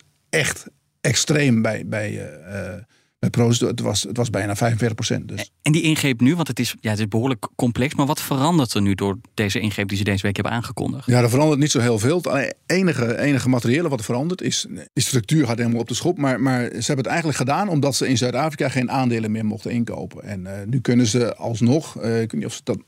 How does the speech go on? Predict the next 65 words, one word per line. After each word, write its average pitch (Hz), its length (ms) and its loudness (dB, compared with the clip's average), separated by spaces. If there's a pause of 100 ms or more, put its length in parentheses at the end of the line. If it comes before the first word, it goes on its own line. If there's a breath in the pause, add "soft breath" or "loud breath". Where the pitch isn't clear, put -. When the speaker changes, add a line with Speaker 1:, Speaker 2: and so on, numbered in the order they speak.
(340)
Speaker 1:
dat - 160 -6
dan 120 140 2
daar 127 200 4
gaan 117 80 4
doen 135 100 6
of 120 60 2
dat 117 140 -2
ze - 100 -2
alleen 120 200 0
maar 110 100 0
hier 131 220 4
aandelen 127 340 0
gaan 120 120 0
inkopen. 127 280 0
Maar 123 100 2
dat, 117 80 -2 (120)
het 160 120 -10
is 123 120 2
eigenlijk 123 300 2
de 120 60 0
bedoeling 143 260 4
was 131 260 0 (260 loud breath)
om, 120 280 0 (180)
eh, 117 460 0
nogmaals 120 440 0
die 123 100 0
onderwaardering 131 420 2
eruit 123 160 0
te - 60 -2
krijgen. 131 300 -2
En 117 60 0
dat 113 240 -2 (800 loud breath)
kunnen 135 200 4
ze 123 80 2
alleen 143 260 4
doen 143 200 4
door 120 140 2
eigen 120 300 -2
aandelen 127 420 2
in 123 80 0
te 131 80 -6
kopen 120 320 -2
en 107 140 -4
aandelen 110 340 -2
Speaker 2:
Ja. 107 100 -6
Speaker 1:
Tencent 120 420 0
te 107 80 -2
verkopen. 107 400 -6
Speaker 2:
En 107 60 -8
dat 110 140 0
mocht 123 200 2
niet 120 160 2
en 113 60 0
dat 107 120 -2
had 107 120 0
gewoon 107 140 -2
met 101 120 2
wet 104 160 0
en 104 60 2
regelgeving 101 500 -4
Speaker 1:
Ja. - 80 -8
Speaker 2:
in 95 60 -2
Zuid-Afrika 95 580 -2
te - 120 -2
maken. - 400 -4